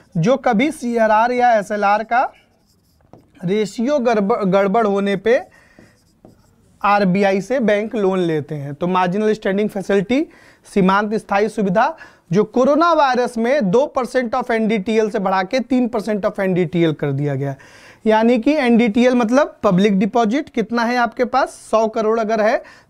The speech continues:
तो आप दो करोड़ ही एमएसएफ के तहत लोन ले सकते थे। लेकिन अभी बैंकों को ज़्यादा ज़रूरत है पैसे की, क्योंकि जनता को, एमएसएमई को देना है,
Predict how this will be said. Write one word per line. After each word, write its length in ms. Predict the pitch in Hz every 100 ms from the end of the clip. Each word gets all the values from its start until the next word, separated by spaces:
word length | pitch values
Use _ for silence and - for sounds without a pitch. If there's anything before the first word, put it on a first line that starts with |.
| -
तो 60 |
आप 100 | 220
दो 240 | 185 226 285
करोड़ 320 | 269 240 214
ही 140 | 262
एमएसएफ 440 | 311 247 226 220 -
के 80 | 214
तहत 300 | 190 196 196
लोन 180 | 180
ले 160 | 185 175
सकते 360 | 180 175 - 269
थे। 240 | 233 214 214 - - -
लेकिन 180 | 185 202
अभी 380 | 202 185 285 311 - -
बैंकों 360 | 170 208 202 247
को 160 | 240 220
ज़्यादा 300 | 202 208 254
ज़रूरत 520 | 240 233 240 247 247
है 280 | 240 269 - -
पैसे 340 | 208 - 233
की, 220 | - 247
क्योंकि 280 | 226 202 202
जनता 380 | 160 180 185 226
को, 340 | 220 233 240 - _ _ _ _ 190
एमएसएमई 440 | 180 185 190 214
को 120 | 226
देना 300 | 208 226 233
है, 160 | 233